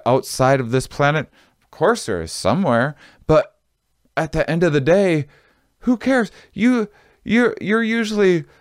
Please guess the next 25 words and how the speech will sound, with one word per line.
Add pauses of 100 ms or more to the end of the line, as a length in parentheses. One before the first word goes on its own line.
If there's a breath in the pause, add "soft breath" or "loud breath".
(120)
uh, (120)
uh,
there's (120)
an
alien (400 soft breath)
pestering, (240 loud breath)
uh,
there, (260 soft breath)
there's
a
fly, (340 soft breath)
uh,
that
you, (200)
that
you're
trying
to
smack
away
from
your
ear (280 loud breath)
right
now.